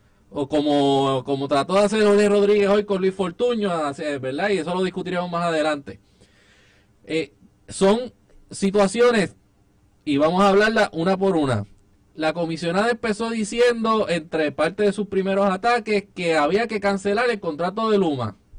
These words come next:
Y así lo dijo claramente en, eh,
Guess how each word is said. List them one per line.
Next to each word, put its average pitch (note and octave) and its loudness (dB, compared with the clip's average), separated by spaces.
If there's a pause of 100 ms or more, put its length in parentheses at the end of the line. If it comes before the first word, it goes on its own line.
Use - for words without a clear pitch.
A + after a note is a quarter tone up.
(560)
Y C3 -6
así A#2+ 0
lo G#3+ 2
dijo A#3 4
claramente G3+ 0
en, C#3+ -6
eh, B2 0